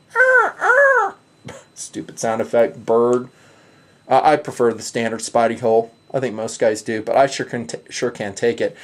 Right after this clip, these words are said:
And I'm not missing the bird-like feathers, the feathered pattern of the Zytel handle.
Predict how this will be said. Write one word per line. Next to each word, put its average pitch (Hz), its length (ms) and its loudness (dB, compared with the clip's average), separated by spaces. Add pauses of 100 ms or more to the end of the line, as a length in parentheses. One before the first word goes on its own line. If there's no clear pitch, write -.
(220)
And 156 120 4
I'm 156 300 2
not 170 260 2
missing 143 560 0
the 120 80 0
bird-like 123 640 4
feathers, 117 480 0 (520)
the 120 100 -14
feathered 127 460 2
pattern 120 600 -2
of 110 320 0
the 107 60 -12
Zytel 107 420 0
handle. 101 420 -6